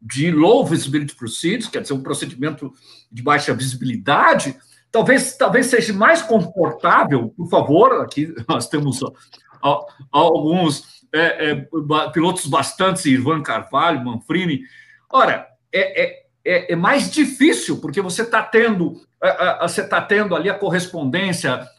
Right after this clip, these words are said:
é, o radar tá te acompanhando, e nessas condições de low visibility proceedings, você nem passa pra torre. Não necessariamente, você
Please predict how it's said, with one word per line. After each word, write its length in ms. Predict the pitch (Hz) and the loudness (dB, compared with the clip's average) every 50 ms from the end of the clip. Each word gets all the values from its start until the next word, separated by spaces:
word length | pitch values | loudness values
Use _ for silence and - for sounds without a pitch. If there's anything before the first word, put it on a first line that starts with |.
| - - | -6 -2
é, 220 | 147 160 156 143 | 0 2 2 4
o 140 | 170 165 160 | 2 2 2
radar 500 | 147 175 151 123 - 185 202 214 - - | 2 2 0 0 2 2 2 2 2 0
tá 100 | 175 139 | -4 -4
te 100 | - 160 | -4 -6
acompanhando, 720 | - - 170 156 139 - 143 131 165 190 190 175 147 165 196 | -6 -6 -6 -6 -4 -4 -2 -2 -2 -2 -2 -2 -2 -4 -2
e 80 | 202 | -2
nessas 400 | 202 247 320 339 320 - 220 - | 0 2 2 0 0 -2 -8 -10
condições 460 | - 196 180 170 170 - 175 165 160 | -6 -6 -6 -6 -6 -6 -6 -6 -6
de 80 | 135 139 | -6 -4
low 180 | 143 175 180 151 | -4 -2 -2 -2
visibility 420 | 147 143 123 127 139 135 131 131 | -4 -6 -6 -4 -4 -4 -4 -6
proceedings, 400 | - - 170 - - 277 294 269 | -6 -6 -6 -4 -4 -6 -6 -2
você 80 | - 427 | -2 -2
nem 180 | 494 494 466 | -2 -2 -4
passa 300 | - 453 - - - 480 | -4 -4 -2 -2 -2 -2
pra 180 | 466 440 427 - | -2 -2 -6 -6
torre. 480 | - - 269 262 233 - - - - _ _ _ _ _ _ _ _ _ _ - - | -2 2 4 4 4 4 2 -6 -14 _ _ _ _ _ _ _ _ _ _ -2 2
Não 140 | 180 220 | 2 4
necessariamente, 1000 | 240 233 208 220 226 - - - 208 202 196 180 160 165 202 214 190 143 - - - | 4 4 4 4 2 0 2 2 2 2 4 2 4 4 4 4 4 2 -2 -4 -10
você 440 | 113 113 143 143 - 202 196 180 | -8 -8 -8 -4 -2 -2 -4 -4